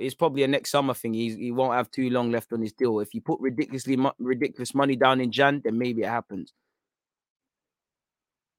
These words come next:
To be fair, Arteta has his players now, and hopefully we can, we can, and hopefully we can kick on and push for top six. I hope so, but it's only been three games.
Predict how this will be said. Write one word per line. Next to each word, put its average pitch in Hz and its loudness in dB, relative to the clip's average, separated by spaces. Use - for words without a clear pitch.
To 123 -4
be 120 -2
fair, 190 6
Arteta 147 2
has 151 4
his 127 -6
players 170 0
now, 180 4
and 143 0
hopefully 151 0
we 139 -4
can, 127 -4
we 127 -4
can, - -14
and 113 -6
hopefully 143 0
we 135 -2
can 117 -8
kick - -4
on 127 0
and 107 -8
push - -4
for 110 -6
top - -8
six. - -8
I 131 4
hope 147 4
so, 101 -4
but 104 -4
it's - -2
only 123 4
been 117 0
three 117 -2
games. 113 0